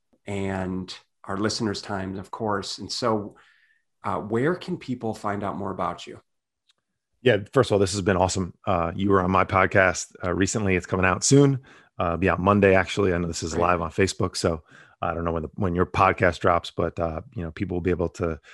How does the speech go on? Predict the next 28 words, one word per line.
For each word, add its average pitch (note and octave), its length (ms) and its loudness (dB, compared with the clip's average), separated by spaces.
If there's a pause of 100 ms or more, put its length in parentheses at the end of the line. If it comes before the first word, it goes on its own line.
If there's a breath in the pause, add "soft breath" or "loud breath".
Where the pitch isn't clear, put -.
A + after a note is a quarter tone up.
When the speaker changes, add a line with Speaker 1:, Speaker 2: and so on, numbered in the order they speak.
Speaker 2:
to - 80 -8
head A2 100 6
over G2+ 180 8
to G2 140 0
the F2+ 80 0
Success - 540 2
Lift A2+ 180 2
podcast. G2 680 4 (500 loud breath)
Uh, F2 140 4
that's F#2 200 2
my G2+ 120 6
show. G2 340 8
It's F2+ 140 0
a F2+ 40 -2
year G2 220 4
old, F#2 240 4
Speaker 1:
Great. E2+ 160 -8 (140)
Speaker 2:
uh, E2+ 380 -6
talking G2+ 240 2
to F#2+ 60 2
guys F#2+ 260 4
like F#2+ 200 4
you, G#2 160 6
guys F#2+ 240 4
like F#2+ 160 4
me, G2 220 4
sharing G2 320 2
experiences. F#2+ 760 0